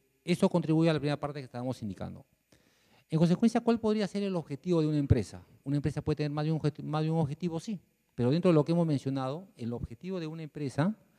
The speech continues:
la podemos, lo podemos indicar como la maximización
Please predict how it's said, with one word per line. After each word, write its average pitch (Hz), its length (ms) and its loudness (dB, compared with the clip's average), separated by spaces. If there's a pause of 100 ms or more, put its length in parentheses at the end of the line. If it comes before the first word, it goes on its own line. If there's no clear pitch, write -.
(240)
la 127 120 -2
podemos, 160 680 -2 (1500)
lo 123 180 2
podemos 151 260 2
indicar 156 340 -2
como 127 180 2
la 117 160 -4
maximización 127 960 -4